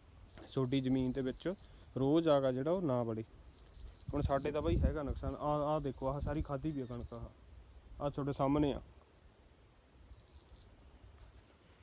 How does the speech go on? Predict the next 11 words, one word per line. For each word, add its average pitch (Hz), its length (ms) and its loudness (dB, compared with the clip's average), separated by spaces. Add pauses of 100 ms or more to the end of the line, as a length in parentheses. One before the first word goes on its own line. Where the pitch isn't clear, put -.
(240)
ਇੱਦਾਂ 151 220 4
ਹੀ 202 100 6
ਆ 165 60 6
ਬਾਈ, 175 160 4
ਕਰਕੇ 180 320 2
ਦੇਖ 139 260 0
ਲਿਓ। 175 240 0
ਤੇ 175 140 0
ਬਾਕੀ 170 840 0 (640)
ਇਹ 165 100 4
ਤਜਰਬਾ, 160 480 4